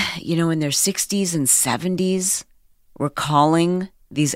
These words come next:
acts and knowing that they lived with shame that wasn't theirs to carry for so many years. That part is really heartbreaking. You know, it's also interesting the way that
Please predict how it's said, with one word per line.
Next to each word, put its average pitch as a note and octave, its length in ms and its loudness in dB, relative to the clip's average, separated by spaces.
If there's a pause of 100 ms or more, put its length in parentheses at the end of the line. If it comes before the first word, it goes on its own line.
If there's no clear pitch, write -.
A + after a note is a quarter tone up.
acts D3 540 0
and C#3 220 0
knowing D3+ 240 2
that D3+ 120 -2
they C#3 100 0
lived D3 460 0
with D3 200 0
shame D3 360 2
that B2+ 160 2
wasn't C#3 420 0
theirs C3+ 300 2
to C#3 80 -4
carry C3+ 580 0
for - 240 -10
so C#3+ 480 2
many C#3+ 260 2
years. C3+ 640 0 (360)
That D3+ 200 2
part C#3 260 2
is B2 280 -6
really A#2+ 220 -2
heartbreaking. C3 680 0
You D4+ 80 2
know, D#4 220 6
it's C4 180 0
also D#4 440 2 (160)
interesting G#3+ 480 2
the E3 100 4
way D#3+ 400 2
that D#3 180 -2